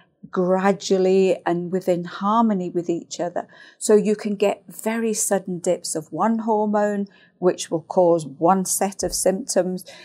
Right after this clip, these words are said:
If you get a really sudden dip of one of the other hormones, that will cause completely different symptoms. And these changes can sometimes just go completely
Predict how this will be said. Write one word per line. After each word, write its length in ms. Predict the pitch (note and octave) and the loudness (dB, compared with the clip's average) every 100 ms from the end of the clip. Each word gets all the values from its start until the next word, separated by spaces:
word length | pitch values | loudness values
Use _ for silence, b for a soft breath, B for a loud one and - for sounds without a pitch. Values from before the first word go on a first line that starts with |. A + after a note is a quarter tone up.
| B B | B B
If 220 | - F#3 G3 | -2 0 0
you 80 | |
get 240 | F#3 F#3 F#3 | 0 0 0
a 100 | E3+ | 0
really 280 | F#3 F#3+ F#3 | 2 2 2
sudden 420 | - F3+ F3 F3 | 0 -2 -2 -2
dip 320 | F#3 F3+ - | 2 2 2
of 180 | E3 - | -4 -2
one 140 | E3 | -2
of 120 | E3+ | -2
the 120 | E3+ F#3+ | 0 0
other 200 | A3+ A3 | 2 0
hormones, 600 | G#3+ G3+ G3 G3 G3 F#3 | 2 2 0 -2 -4 -4
that 240 | - - | -4 -4
will 120 | F3 | -8
cause 360 | E3 F3 E3+ E3 | -2 0 0 -2
completely 540 | - E3 E3+ E3 D#3 | -10 -8 -8 -6 -6
different 500 | D#3 A3 A3+ G#3 G3 | -2 -2 0 -4 -4
symptoms. 800 | - G3 F#3+ - F#3+ F#3 F#3 - B B B B B | -6 -6 -6 -2 -2 0 -2 -8 B B B B B
And 220 | G3+ G3 | 0 2
these 300 | G3 A#3 A3+ | 2 0 0
changes 600 | - A3+ G#3+ G#3+ G3+ F#3+ | -4 0 2 2 0 -2
can 200 | - G3 | -2 -4
sometimes 640 | - G#3 A3 - G3+ G3+ G3 | -4 -4 -6 -8 -8 -6 -8
just 380 | - G#3 - - | -4 -4 -4 -2
go 160 | G3 | -2
completely 960 | F#3+ - F#3+ _ - A3+ A#3+ C4 G#3 | -2 -8 -10 _ -8 -2 0 0 0